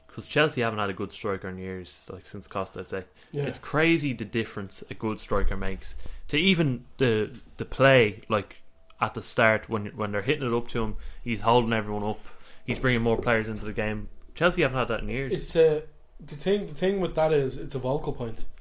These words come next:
Speaker 1: Yeah.
Speaker 2: Like, there was times in the game where, um,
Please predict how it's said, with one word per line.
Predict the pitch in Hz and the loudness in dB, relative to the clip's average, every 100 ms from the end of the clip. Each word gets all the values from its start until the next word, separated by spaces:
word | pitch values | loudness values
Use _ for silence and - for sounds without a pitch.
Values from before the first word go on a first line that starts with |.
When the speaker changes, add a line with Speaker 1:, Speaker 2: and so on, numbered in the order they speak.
| - | 0
Speaker 1:
Yeah. | 117 104 | 2 2
Speaker 2:
Like, | 143 | 2
there | 143 | 0
was | 143 - | 0 2
times | 151 175 175 | 2 4 2
in | |
the | 160 | -2
game | 135 139 143 | 0 0 0
where, | 131 127 113 - - - - - - - | 0 -2 -6 -10 -16 -20 -20 -20 -16 -2
um, | 135 120 113 113 107 113 | 0 0 0 -2 -4 -8